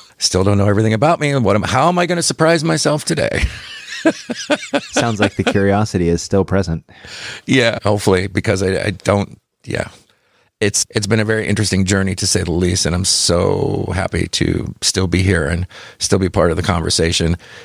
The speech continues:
Speaker 1: and still be given an opportunity to be of service and love and assistance to, you know, my brothers and sisters and to you and to your listeners. And thank goodness, man,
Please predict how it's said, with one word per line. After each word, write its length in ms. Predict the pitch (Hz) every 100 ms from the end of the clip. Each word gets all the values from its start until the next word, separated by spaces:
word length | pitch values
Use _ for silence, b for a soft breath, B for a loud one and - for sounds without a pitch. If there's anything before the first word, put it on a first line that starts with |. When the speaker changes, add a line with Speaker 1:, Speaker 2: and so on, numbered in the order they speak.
| B -
Speaker 1:
and 320 | 90 92 95
still 180 | - 90
be 100 | 90
given 220 | 90 90
an 140 | 87 -
opportunity 560 | 85 - - 85 85 85
to 80 |
be 400 | - 90 87 87 - b
of 180 | - 82
service 440 | - 80 80 -
and 280 | 82 76 - 85
love 180 | 82
and 160 | 80 85
assistance 500 | - 76 - 78 -
to, 120 | -
you 180 | 80 80 87
know, 80 |
my 100 | 80
brothers 340 | 78 85 82 80
and 80 | 71
sisters 440 | 82 - 73 78
and 80 | -
to 80 | 78
you 220 | 80 82
and 80 | 78
to 80 | -
your 100 | 76
listeners. 500 | 87 - 85 80 78
And 220 | 80 82 b b
thank 260 | _ 98 110
goodness, 280 | 107 98 -
man, 260 | 85 85